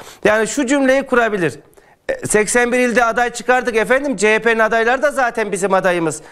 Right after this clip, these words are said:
cümlesini Meral Akşener kurduğu zaman, e, o, kurmuş olacak. Yani normalde düz bir siyasette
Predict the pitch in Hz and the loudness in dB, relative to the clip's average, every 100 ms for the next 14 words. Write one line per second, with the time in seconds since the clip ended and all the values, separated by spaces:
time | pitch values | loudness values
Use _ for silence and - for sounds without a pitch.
0 | - - 233 226 220 220 208 220 226 214 | -14 -2 2 2 0 -2 2 2 2 0
1 | 214 214 208 202 240 214 202 165 160 233 | -2 -2 -2 0 -2 0 0 0 0 -2
2 | - - _ _ _ - 143 160 135 - | -6 -20 _ _ _ -2 0 0 -2 -2
3 | 87 - - 294 311 294 233 180 127 110 | -2 -4 0 2 2 2 2 2 0 -6
4 | - - - 175 254 269 214 - - _ | -12 -20 -4 2 2 2 -2 -4 -20 _
5 | 151 185 220 277 262 196 240 - - _ | 0 0 2 2 2 0 -4 -6 -18 _
6 | _ _ - 151 294 240 262 240 220 202 | _ _ -4 2 2 2 0 2 2 2
7 | 202 196 - 240 247 | 0 -4 0 -2 -2